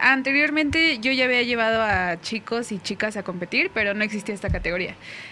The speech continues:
Eh, y solo los llevaba a nivel estatal. Entonces ya con Iván fue a nivel nacional, ya se abrió esta categoría, entonces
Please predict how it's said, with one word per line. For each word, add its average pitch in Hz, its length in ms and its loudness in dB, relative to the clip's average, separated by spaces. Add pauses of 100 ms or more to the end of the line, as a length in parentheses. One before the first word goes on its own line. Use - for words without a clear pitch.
(140)
Eh, 190 460 0
y 214 500 0
solo 233 240 0
los 208 160 -2
llevaba 190 340 0
a - 20 0
nivel 185 500 0
estatal. 165 460 -4 (440)
Entonces 190 480 -6
ya 190 280 0
con 202 240 -6
Iván 185 320 -2
fue 190 160 -4
a - 20 -2
nivel 185 240 -2
nacional, 190 600 -2 (400)
ya 202 280 2
se 208 100 -4
abrió 190 220 0
esta 190 160 -4
categoría, 185 480 0
entonces 208 440 -6